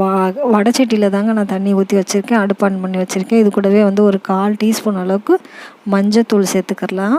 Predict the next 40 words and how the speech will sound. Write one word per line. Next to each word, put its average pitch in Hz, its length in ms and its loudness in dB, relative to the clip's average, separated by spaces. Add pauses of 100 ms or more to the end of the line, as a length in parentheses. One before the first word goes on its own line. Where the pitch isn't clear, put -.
(140)
ஒரு 196 140 2 (100)
அரை 214 260 0
ஸ்பூன் 226 320 0
அளவுக்கு 202 260 0 (100)
உப்பு 220 220 -2
போட்டுக்கிறலாங்க. 180 680 -6 (1120)
எப்பயுமே 240 260 2 (100)
வாழைக்காய் 202 380 0
வேக 208 240 0
வைக்கல 202 360 0
உப்பு 196 140 -4 (100)
போட்டு 208 240 -2
வேக 190 180 -2 (100)
வைங்க. 185 240 -2 (200)
கொஞ்சம் 196 260 0
நல்லா 196 260 0
உப்பு 190 300 -2
இழுத்துக்கிறோம் 196 540 -2
அதுல, 180 200 -4 (180)
நல்லா 196 280 -2
இருக்கும் 196 240 -6
அப்பதான். 190 420 -6 (920)
இங்க 202 180 -8
பாருங்க, 190 280 -4
இப்போ 233 100 -4 (120)
தண்ணி 247 380 4
வந்து 208 260 2
நல்லா 214 260 2 (140)
கொதி 220 300 2
வரையில 208 380 0
தாங்க 202 220 -4
நம்ம 202 240 -4
வாழைக்காவை 185 500 -4
சேர்க்கணும். 190 460 -4
இங்க 196 160 -4
பாருங்க, 196 300 -4
நல்-, 185 260 -4 (160)
நல்லா 202 160 0 (100)
கொதி 214 260 2
வர 202 120 2